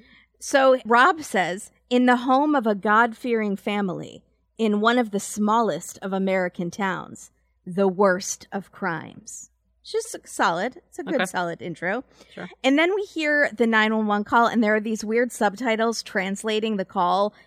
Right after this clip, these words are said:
Speaker 1: in a very obtrusive font in the middle of the screen. Didn't like it. Now they do the much more subtle subtitles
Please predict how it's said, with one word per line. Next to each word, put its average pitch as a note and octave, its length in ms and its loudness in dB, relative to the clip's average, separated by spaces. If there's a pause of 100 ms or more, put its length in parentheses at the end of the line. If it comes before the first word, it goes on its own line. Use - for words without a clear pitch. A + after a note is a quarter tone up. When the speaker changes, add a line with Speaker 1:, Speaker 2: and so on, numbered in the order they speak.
(120)
Speaker 1:
in G#3+ 120 -2
a G3 60 2
very G3+ 340 2
obtrusive G#3 640 -4
font F#3+ 420 -4 (340)
in G#3 160 0
the F#3+ 80 0
middle G3 300 2
of G3 140 0
the F#3+ 80 -8
screen. G#3 580 -6 (200)
Didn't G#3+ 180 -2
like G3 240 0
it. B2+ 160 -8 (260)
Now A3 320 4
they A#3+ 160 0
do A3 160 0
the G3+ 160 -2
much G3 300 -2
more G#3 140 -4
subtle G#3+ 420 -2
subtitles G#3+ 800 -4